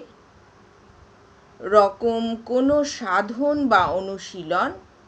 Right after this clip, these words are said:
নেই। কৃষ্ণ ভক্তি নিত্য সিদ্ধ, কিন্তু জীবের স্বাভাবিক আন্তরিক বৃত্তি বিকশিত করার জন্য কতকগুলি সাধনের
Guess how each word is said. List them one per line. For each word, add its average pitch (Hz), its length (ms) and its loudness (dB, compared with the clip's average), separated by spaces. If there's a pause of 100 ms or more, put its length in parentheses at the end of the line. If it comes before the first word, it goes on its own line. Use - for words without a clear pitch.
(100)
নেই। 214 320 0 (1200)
কৃষ্ণ 311 380 -6 (180)
ভক্তি 247 520 -2 (240)
নিত্য - 480 -2 (420)
সিদ্ধ, 175 380 -8 (2000)
কিন্তু 302 340 -2
জীবের 254 540 0
স্বাভাবিক 269 640 -2 (120)
আন্তরিক 240 560 0 (140)
বৃত্তি 220 460 -8 (120)
বিকশিত 214 680 -4 (540)
করার 170 520 2
জন্য 165 280 -6 (220)
কতকগুলি 180 720 -2
সাধনের 190 640 -6